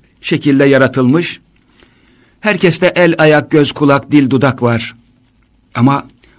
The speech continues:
bu kadar benzeyenlerin içinde milyarlarca insanın benzemeyen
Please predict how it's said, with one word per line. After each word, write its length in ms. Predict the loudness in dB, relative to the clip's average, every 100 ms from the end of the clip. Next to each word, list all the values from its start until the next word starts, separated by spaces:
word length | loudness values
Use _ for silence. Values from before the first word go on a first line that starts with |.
| _
bu 80 | -4
kadar 340 | -2 0 0
benzeyenlerin 640 | 0 0 0 0 0 -2 -4
içinde 480 | 0 2 2 -2 -10 _ _ _ _ _ _
milyarlarca 720 | -2 2 2 2 2 0 0
insanın 640 | 0 0 0 0 0 -4 -14 _ _ _ _ _ 2
benzemeyen 760 | 4 4 4 4 4 0